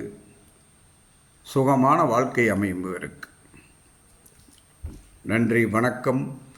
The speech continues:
எல்லா லக்னங்களுக்கும் பார்த்து விட்டோம். இதை கேட்பவர்கள் கவனமாக எடுத்துக்கொள்ள வேண்டும்.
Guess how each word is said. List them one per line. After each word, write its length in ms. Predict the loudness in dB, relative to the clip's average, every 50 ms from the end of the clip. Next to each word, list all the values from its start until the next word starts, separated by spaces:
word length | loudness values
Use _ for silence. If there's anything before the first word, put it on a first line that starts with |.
| -20 -20 _ _ _ _ _ _ _
எல்லா 260 | -2 2 2 4 4 4
லக்னங்களுக்கும் 920 | 4 2 0 0 0 0 2 2 2 2 2 0 -2 -2 -2 0 0 2
பார்த்து 400 | 2 2 2 2 2 0 2 2
விட்டோம். 500 | 0 0 0 0 0 0 0 -2 -6 -8 -12 -18 -20 -20 -20 -20 -20 _ _ _ _ _ _ _ _ _ _ -20 -20 _ _ -20 -20 _ _ -20 -20 -20 -20 _ _ _ _ _ _ _ _ _ -20 -20 _ _ -20 _ _ _ -20 -20 -20 -18 -14 -14 -14 -14 -16 -20 _ _ _ -20 -8 -2
இதை 280 | 0 2 4 4 2 2 0 -2 -6 -8 -12 -16 -20 -20 -20 _ -20 _ _ _ _ _ _ _ _ _ _ _ _ _ _ -2
கேட்பவர்கள் 640 | 0 0 2 2 2 2 4 4 4 4 2 2
கவனமாக 560 | 2 2 2 2 2 2 2 2 2 2 2 2 2 2 2 0 -2 -6 -10 -14 -20 -20 -20 -14 _ -2
எடுத்துக்கொள்ள 600 | 0 0 0 0 -4 -6 -2 0 2 2 2 2
வேண்டும். 500 | 2 0 0 0 0 -2 -2 -4 -8